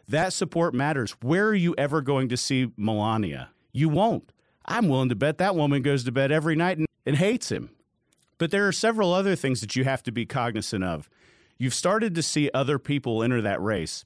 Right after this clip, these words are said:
Mike Pence, Tim Scott, Nikki Haley. Think about having the gall to run for president again and having your own former vice president enter the race, knowing that you were already in it.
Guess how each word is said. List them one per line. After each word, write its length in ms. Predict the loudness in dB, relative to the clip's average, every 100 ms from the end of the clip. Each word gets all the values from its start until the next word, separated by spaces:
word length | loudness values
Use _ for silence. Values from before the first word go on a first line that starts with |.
| -4
Mike 340 | -2 -2 -4
Pence, 540 | -4 -2 0 -2 -6 -12 _ -6
Tim 280 | 0 2
Scott, 520 | 0 -2 -2 0 -2 -6 _ _ -4
Nikki 320 | -2 0 -2
Haley. 540 | 0 0 0 -2 -4 -6
Think 280 | -4 -2 0
about 360 | 0 2 0
having 640 | 0 -2 0 0 0 -2 -6 -10
the 160 | -6 -4
gall 560 | 0 2 2 0 -4 -6
to 140 | -2
run 240 | 0 2 0
for 140 | -2
president 580 | -4 -2 -2 0 0 0
again 340 | 0 0 0 0
and 120 | 0
having 320 | 0 0 0
your 180 | 0 0
own 280 | 0 2 0
former 400 | 0 0 2 2
vice 320 | 0 0 -2
president 540 | -2 -2 0 0 -2 0
enter 240 | 0 2
the 100 | 2
race, 460 | 0 0 -2 -4 -6
knowing 680 | 0 4 4 4 2 -2 -6 -4
that 180 | -4
you 160 | 0 0
were 220 | 2 2
already 440 | 2 2 2 0 0
in 120 | 0
it. 160 | -4